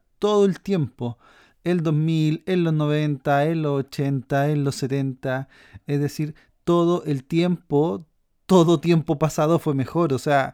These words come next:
es ahí donde yo me pregunto, ¿cuándo llegará el día en que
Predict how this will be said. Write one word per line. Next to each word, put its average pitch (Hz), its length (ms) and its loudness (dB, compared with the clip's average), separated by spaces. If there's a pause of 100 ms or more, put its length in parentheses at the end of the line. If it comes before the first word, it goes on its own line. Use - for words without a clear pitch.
(340)
es 165 140 0
ahí 170 160 2
donde 190 240 0
yo 180 100 0
me 190 100 0
pregunto, 180 580 -2 (560)
¿cuándo 190 300 0
llegará 202 280 2
el 180 160 0
día 147 360 0
en 135 180 -4
que 127 240 -6